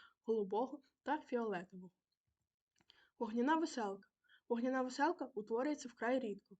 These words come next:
В-, вона виникає, коли сонце піднімається вище п'ятдесяти восьми градусів Цельсія над горизонтом,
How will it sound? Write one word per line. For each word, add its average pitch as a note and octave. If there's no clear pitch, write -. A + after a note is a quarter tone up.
В-, G#3+
вона A#3+
виникає, B3
коли G#3+
сонце C#4+
піднімається G#3+
вище C4
п'ятдесяти G#3+
восьми A3+
градусів A#3
Цельсія A#3
над A#3+
горизонтом, B3